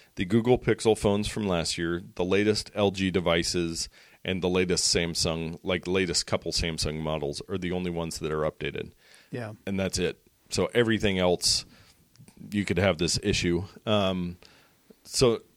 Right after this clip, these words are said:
Speaker 1: now let's get into a cool story, 'cause that's enough security
Speaker 2: Fun
Speaker 1: stuff
Speaker 2: stuff.
Speaker 1: for a while.
Speaker 2: Yeah.
Speaker 1: The Navy is gonna start controlling all their submarines with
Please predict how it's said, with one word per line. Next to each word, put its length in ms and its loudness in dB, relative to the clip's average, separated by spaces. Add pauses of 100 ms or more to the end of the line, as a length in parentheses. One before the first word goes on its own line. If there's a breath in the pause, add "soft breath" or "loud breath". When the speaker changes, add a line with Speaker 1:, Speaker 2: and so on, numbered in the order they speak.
(120)
Speaker 1:
now 280 6
let's 200 4
get 80 2
into 240 2
a 40 2
cool 280 2
story, 320 0
'cause 160 -4
that's 200 4
enough 340 2
security 460 4
Speaker 2:
Fun 80 6
Speaker 1:
stuff 260 4
Speaker 2:
stuff. 300 6
Speaker 1:
for 40 0
a 20 4
while. 540 4 (140)
Speaker 2:
Yeah. 380 0 (260)
Speaker 1:
The 100 0
Navy 680 4 (680)
is 160 4
gonna 180 6
start 280 4
controlling 500 4
all 140 6
their 100 6
submarines 760 4
with 160 6